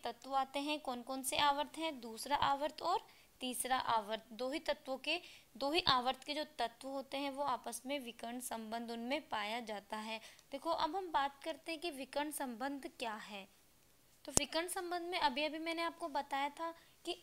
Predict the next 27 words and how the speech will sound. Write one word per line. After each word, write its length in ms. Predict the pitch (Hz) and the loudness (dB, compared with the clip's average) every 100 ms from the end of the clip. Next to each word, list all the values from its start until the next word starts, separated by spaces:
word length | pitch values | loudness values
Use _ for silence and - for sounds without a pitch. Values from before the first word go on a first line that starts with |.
| 262 | 4
आवर्त 440 | 233 233 330 - | 4 4 0 0
के 160 | - 427 | 2 2
विकर्ण 460 | 262 247 - 294 320 | 2 -4 2 2 4
पर 180 | 370 | 2
जो 120 | 302 359 - | 2 0 2
तत्व 260 | 269 285 | 0 2
उपस्थित 500 | 285 277 247 - 277 | 0 2 0 0 -2
होते 220 | 269 254 269 | -2 0 0
हैं, 80 | |
ये 160 | 269 294 | 2 2
यहाँ 180 | 349 349 | 2 2
पे 140 | 359 | 0
विकर्ण 440 | 294 262 - 294 294 | -2 -2 2 2 4
बन 180 | 311 302 | 2 4
रहा 160 | 311 | 6
है 180 | 320 320 - - - - - - - | 6 4 -4 -20 -20 -20 -20 -10 0
और 60 | |
ये 140 | 294 294 | 2 4
अपने 260 | 311 320 311 254 | 2 2 2 8
आवर्त 520 | 240 233 269 262 - | 8 8 2 0 -4
के 120 | 320 320 - | -2 -2 -4
उपस्थित, 480 | - 262 254 302 247 | -2 0 0 -4 0
ये 120 | 294 - | 0 6
आवर्त 400 | 240 240 262 - | 8 8 4 0
के 120 | 311 | -4
तत्व 420 | - 262 - - 302 | 0 0 0 -4 2
हैं, 280 | 302 320 | 4 2